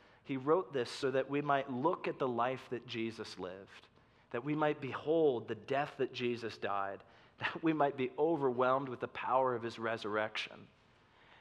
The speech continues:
and that we might actually become one of his followers, take up our own cross, deny ourselves, and follow him, and pick up the message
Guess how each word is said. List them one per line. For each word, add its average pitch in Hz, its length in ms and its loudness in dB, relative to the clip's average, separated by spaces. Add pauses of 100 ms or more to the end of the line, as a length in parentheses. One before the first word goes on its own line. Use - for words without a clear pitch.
(140)
and 123 140 -6
that 131 180 -4
we 143 120 0
might 139 260 0
actually 123 560 -2
become 113 520 -4
one 120 160 0
of 113 120 -2
his 110 180 -6
followers, 110 680 0
take 143 260 -2
up 135 180 2
our 113 260 4
own 139 300 0
cross, 87 520 -4 (200)
deny 127 480 2
ourselves, 117 800 -2
and 104 160 -10
follow 123 480 0
him, 104 440 -6 (380)
and 104 240 -8
pick 143 280 -4
up 131 260 -2
the 120 60 -4
message 113 560 -6